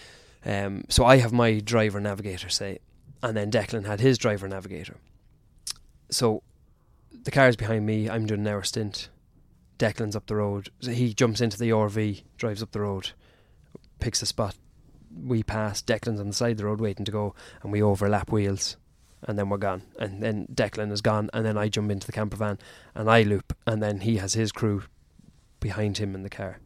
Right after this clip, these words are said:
So they have to keep changing over, 'cause you can't, they can't drive straight for eight and a half days. So they were kinda doing five or six hour stints. Um, and then they jump in to the camper, sleep for five, six hours, and then back in to do their stint again.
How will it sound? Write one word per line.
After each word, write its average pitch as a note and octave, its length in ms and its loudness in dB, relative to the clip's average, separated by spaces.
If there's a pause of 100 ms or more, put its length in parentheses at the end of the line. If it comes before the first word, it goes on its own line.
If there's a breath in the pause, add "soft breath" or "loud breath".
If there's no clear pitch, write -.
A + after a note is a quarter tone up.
(540 loud breath)
So - 140 -8
they A#2 60 4
have B2+ 200 6
to C3 60 2
keep A2+ 180 -2
changing A2 320 2
over, G#2 140 0
'cause - 120 -4
you - 40 -6
can't, - 240 -8
they - 80 -14
can't B2 220 0
drive G#2+ 280 0
straight G#2+ 300 0
for - 80 -8
eight G2 140 -6
and G2 80 -8
a F#2+ 40 -6
half F#2 140 -10
days. G2+ 380 -6 (420 loud breath)
So - 120 -8
they G#2+ 120 2
were G#2+ 80 2
kinda A2 220 2
doing G#2 160 0
five G#2+ 240 -2
or F#2 40 -4
six - 260 -2
hour G2+ 140 0
stints. - 460 -6 (580 soft breath)
Um, F#2 240 -4
and G#2+ 140 -2
then G2+ 140 -2
they G#2+ 140 0
jump G2+ 260 0
in G2 240 -2 (180)
to - 80 -12
the A#2 60 -4
camper, G2+ 340 -2
sleep - 380 -2 (240)
for - 160 -20
five, A2 200 -2
six - 200 -6
hours, G#2 200 -4
and - 80 -10
then G2+ 100 -8
back F#2+ 260 -4
in G2+ 120 -8
to - 100 -8
do G#2+ 140 -4
their F#2 140 -4
stint - 340 -10
again. G#2+ 220 -10